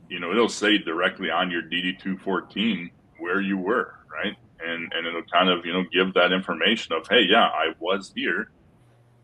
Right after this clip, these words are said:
Um, and one of the biggest things there is it's really hard to kind of, to kind of argue, right? If, if, if you have evidence that you were there, right, then you're providing that solid evidence, you know, that, that you were in those locations. So,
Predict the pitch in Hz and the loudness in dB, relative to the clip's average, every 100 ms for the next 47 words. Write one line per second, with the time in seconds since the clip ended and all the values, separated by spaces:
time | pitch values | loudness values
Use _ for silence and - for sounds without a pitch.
0 | - 80 80 76 73 71 _ _ _ _ | -2 2 4 2 -2 -12 _ _ _ _
1 | - 110 - - 95 90 101 104 85 92 | -20 -18 -18 -12 -6 0 2 2 2 2
2 | 98 95 98 92 82 85 107 87 82 80 | 0 0 0 0 0 4 4 4 -2 -10
3 | - 82 101 110 98 90 98 98 95 85 | -12 -2 2 4 4 4 4 4 -2 -4
4 | - 101 90 82 - _ - - - - | 0 0 0 -4 -12 _ -20 -16 -16 -16
5 | - - - - _ - 131 117 78 95 | -20 -20 -20 -20 _ -2 0 0 4 4
6 | 151 92 73 78 80 101 113 95 92 - | 4 2 -6 -4 0 2 0 0 0 -2
7 | - 87 87 - - - 101 107 101 90 | -8 -6 -6 -6 -6 -4 0 4 6 8
8 | 92 113 104 95 85 95 113 95 80 107 | 4 4 -2 -2 -4 0 2 2 2 4
9 | 120 - 76 80 92 - _ - - 95 | 4 2 -6 -6 -6 -6 _ -8 -4 -4
10 | 95 87 85 95 95 82 - 92 95 87 | -6 -4 -2 0 -2 -6 -4 0 0 2
11 | 101 104 82 95 98 - - 85 95 82 | -2 -2 -6 -6 -10 -18 -12 -6 -2 0
12 | 85 - _ _ _ 80 80 82 85 90 | -2 -6 _ _ _ -12 -8 -4 -2 -2
13 | 90 87 82 85 107 107 - - 87 85 | -4 -4 -4 2 2 0 -12 -4 2 2
14 | 82 | 2